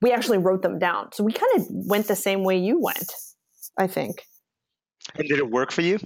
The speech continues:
Speaker 1: Yes, I feel like it did work for us, but it's, it's an ever-evolving thing. And I never, I don't know, I nev-, I never feel like we kinda spend enough deliberate, cognizant time around it.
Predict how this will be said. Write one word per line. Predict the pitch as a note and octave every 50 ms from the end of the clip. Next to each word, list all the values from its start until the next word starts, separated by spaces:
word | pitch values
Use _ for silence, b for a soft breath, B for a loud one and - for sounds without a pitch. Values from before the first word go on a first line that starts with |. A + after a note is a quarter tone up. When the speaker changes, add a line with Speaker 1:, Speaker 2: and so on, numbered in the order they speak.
| - _ _ _
Speaker 1:
Yes, | - A#3 A#3+ G#3+ - - - - - - _ -
I | - A3+
feel | A3+ C#4+ C#4+
like | C4 A#3 -
it | G3 F#3
did | G3+ G3 F#3+ E3
work | - - - -
for | - - -
us, | A2+ F3 - - b b b b b b
but | B3+
it's, | B3+ C#4 A#3 C4+ C4+
it's | - A#3 B3 B3 -
an | B3 A3+ G#3+ G3 F#3+ F#3 -
ever-evolving | - A3+ G#3+ A3+ A#3 A3+ A3+ F#3 G#3+ G#3+ F#3+ F3 F#3+ F3+ G3+ F#3+ F#3+ G3+ F#3+ F#3+ F#3 F#3 F#3 F3+ F3+ F3+ F3+ F3+
thing. | - G#3 A3 A3+
And | G#3+
I | G3 F#3+
never, | G3+ A3+ C#4+ D#4 D#4+ F4 D#4+ - - - b b b b b b b -
I | D4+ E4+
don't | F#4+ G4 F4+
know, | F#4 E4 D4+
I | G3+ G#3+
nev-, | A3 B3+ - D4 - -
I | D4+ D#4
never | D#4+ E4 D#4+ F4 D#4
feel | - - B3
like | B3 A#3 A3+ -
we | F#3+ G#3 G3 F#3+ F#3+ b b b b b b
kinda | - A3 G3+
spend | G3+ - - G#3+ G#3+ G#3+ A3 -
enough | G3 G#3 G3 F#3+ F#3 F#3 - -
deliberate, | G3 F3+ F#3+ G3+ F#3+ F#3+ F#3+ F#3+ F#3 F#3 F#3
cognizant | - - - F#3+ F#3+ F#3+ F#3 E3+ E3+ E3 - -
time | - - - F3 E3+ E3 E3 E3+ E3+ -
around | - F#3 F#3 E3 E3 E3 G3 F#3
it. | F3 F3 - -